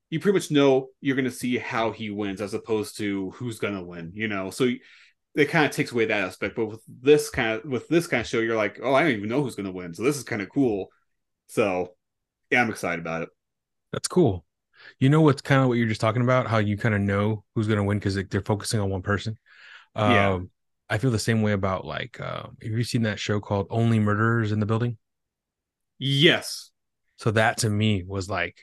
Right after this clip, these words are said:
Speaker 2: when I saw that show, like, wh-, who's the killer?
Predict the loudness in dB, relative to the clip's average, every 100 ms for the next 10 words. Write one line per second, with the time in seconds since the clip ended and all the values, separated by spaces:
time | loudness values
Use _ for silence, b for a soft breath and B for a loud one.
0 | _ _ _ _ _ _ -2 0 4 4
1 | 2 0 2 2 2 -4 _ _ _ _
2 | _ -6 -4 -4 -6 -10 -6 2 4 4
3 | 0 -2 -2